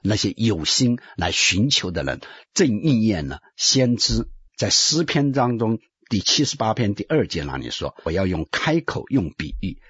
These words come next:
把创世以来所隐藏的事发明出来。”门徒听到了之后，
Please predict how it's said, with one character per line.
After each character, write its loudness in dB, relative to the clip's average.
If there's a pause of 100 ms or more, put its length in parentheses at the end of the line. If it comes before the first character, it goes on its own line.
把 0
创 2
世 0
以 -6
来 -4
所 -2
隐 -2
藏 -4
的 0
事 -2 (240)
发 -4
明 -6
出 -4
来。” -10 (220)
门 0
徒 -2
听 -2
到 0
了 -10
之 -4
后， -8